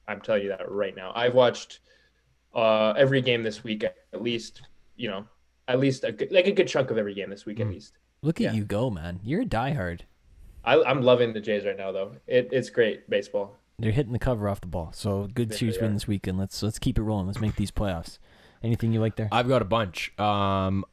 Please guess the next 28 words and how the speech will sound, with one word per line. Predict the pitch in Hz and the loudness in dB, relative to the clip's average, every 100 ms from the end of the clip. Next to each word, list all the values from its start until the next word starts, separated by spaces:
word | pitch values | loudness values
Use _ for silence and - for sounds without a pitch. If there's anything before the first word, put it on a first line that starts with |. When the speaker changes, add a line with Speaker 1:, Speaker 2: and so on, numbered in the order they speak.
| _ _ _ _ _ | _ _ _ _ _
Speaker 2:
so | - 127 113 | -2 4 6
I | |
got | 113 107 92 | 6 4 4
Dolphins | 113 113 123 113 104 | 2 2 0 -4 -2
are | 107 | -2
coming | - 113 107 104 92 - | 2 0 0 -6 -10 -6
to | 107 104 101 98 98 | -2 0 2 0 0
L-, | 92 104 95 | 0 0 0
uh, | 110 90 85 | 0 -2 -4
Vegas. | 85 87 85 98 - - - - - | -6 -4 -2 -2 -4 -8 -14 -20 -6
Speaker 3:
Mm. | 104 117 | 0 4
Speaker 2:
So | 113 | 4
that's | 120 123 | 4 2
three | 143 131 | 0 0
and | 104 | 0
oh. | 92 139 - _ _ _ | -4 -6 -14 _ _ _
So | - | -2
that's | 104 107 | -2 0
gonna | 110 | 0
be | 104 | 0
a | |
great | 95 92 | 0 0
game. | 85 101 - - - - | -2 -2 -6 -18 -20 0
Um, | 107 107 101 101 101 101 98 | 4 6 6 4 4 2 -2
the | 98 110 104 | 0 2 2
Saints | - - 139 139 151 127 - | 2 4 4 4 2 0 0
and | 123 | -2
Patriots. | - 117 123 107 87 - | 0 -4 -2 -4 -4 -6